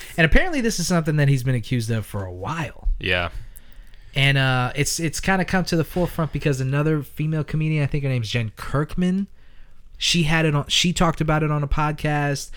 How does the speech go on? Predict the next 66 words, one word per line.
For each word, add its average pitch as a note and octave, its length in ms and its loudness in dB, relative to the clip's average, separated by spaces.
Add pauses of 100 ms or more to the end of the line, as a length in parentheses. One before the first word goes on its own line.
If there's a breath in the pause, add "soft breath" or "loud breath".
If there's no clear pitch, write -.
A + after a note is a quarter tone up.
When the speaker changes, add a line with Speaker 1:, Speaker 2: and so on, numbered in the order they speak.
(120)
Speaker 1:
and B2 100 -4
then C3 80 -2
she B2 140 -4
was A#2 160 -6
asked C#3+ 300 -2
about C#3+ 280 0
it C#3 100 -2
on C#3 120 -2
a C#3 60 -2
Speaker 2:
I - 20 -6
think, - 120 -2
Speaker 1:
show. C#3 280 0
Speaker 2:
yeah, C3+ 160 8
I A#2+ 40 6
think F3+ 180 0
she - 140 0
tweeted B2 380 -2
about A#2+ 220 2
it A#2+ 140 -4
too. A#2 320 -4
Speaker 1:
She, C#3 180 4
yeah, C3+ 260 2
she - 160 -4
also C3+ 220 0
tweeted C3+ 360 0
about B2+ 240 0
it, B2 80 -2
and A2+ 120 -4
so A#2+ 460 -2
it's, - 220 -6
it's D3 200 -6
kind D3+ 220 0
of C#3 80 -2
come C3 180 0
back A#2+ 220 -2
to - 100 -8
the A2 80 -2
forefront. C3 640 0 (600 soft breath)
Um, A2+ 580 -6
Speaker 2:
But C#3 100 4
there G#3 100 10
was E3 80 4
a E3 60 4
recent C3 440 0
thing F#2 220 -4
with F#2+ 140 -4
her G#2+ 160 -2
in G#2 100 -4
particular. F#2+ 500 -4
That's A2+ 140 2
what F3 80 4
I - 20 4
was B2 60 0
trying C3 200 0
to G#2 40 -6
think A2+ 120 -4
of G2+ 100 -8
her - 80 -8
name, F#2+ 280 -6
'cause F#2 100 -12
I G2 60 -2
wasn't F2+ 300 -6
exactly F#2 360 -6
sure F#2+ 320 -2
on E2 120 -4
it. E2+ 120 -8